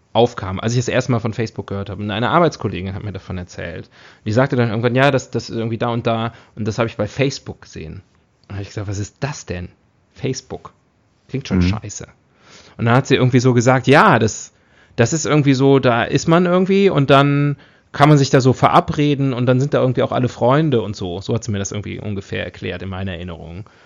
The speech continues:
Speaker 1: Und da habe ich gedacht, das hört sich ja wieder nach so einem blöden englischen Schwachsinn an, den nur Vollidioten benutzen und der sich nicht durchsetzen wird.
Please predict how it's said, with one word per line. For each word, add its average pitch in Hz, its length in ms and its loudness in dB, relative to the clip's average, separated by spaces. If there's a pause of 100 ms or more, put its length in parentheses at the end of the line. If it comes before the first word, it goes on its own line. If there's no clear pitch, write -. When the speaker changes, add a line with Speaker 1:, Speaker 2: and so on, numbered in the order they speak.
(140)
Speaker 1:
Und 101 120 -8
da 104 40 -2
habe 104 80 0
ich 98 80 -8
gedacht, - 460 -8 (240)
das - 220 -2
hört 156 120 2
sich - 100 -6
ja 127 140 4
wieder 123 180 2
nach 117 140 -2
so 123 100 -2
einem 110 240 0 (180)
blöden 139 560 4
englischen 135 600 0
Schwachsinn 120 640 -2
an, 98 380 -6 (1080)
den 131 140 6
nur 143 160 6
Vollidioten 123 600 0
benutzen 104 600 -2
und 117 160 -2
der 123 80 4
sich 117 140 -2
nicht 113 180 -4
durchsetzen 110 480 -8
wird. 87 220 -12